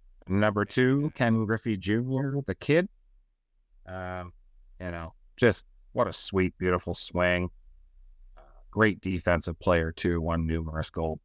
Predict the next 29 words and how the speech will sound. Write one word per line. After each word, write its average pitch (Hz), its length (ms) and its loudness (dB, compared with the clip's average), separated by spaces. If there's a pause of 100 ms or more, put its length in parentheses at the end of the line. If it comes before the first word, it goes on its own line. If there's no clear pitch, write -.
Gloves. 76 500 -2 (580)
Um, 73 500 -2 (140)
did, 95 300 4 (160)
uh, 78 320 0 (100)
get 90 160 0
in, 92 220 2
or 80 160 0 (320)
did 101 260 2
make 92 200 0
it 90 60 4
into 87 240 0
the 82 120 -2
Baseball 90 500 0
Hall 87 240 -2
of 80 60 -6
Fame 87 320 2
with 82 160 -6
one 87 140 -4
of 82 100 -4
the 78 80 0
highest 80 420 0
voting 73 280 -2
percentages 73 840 -4
in 76 180 -2
history. 65 420 -6 (960)
Uh, 98 340 6
next, 107 340 2
Cecil 123 340 4
Fielder, 123 520 2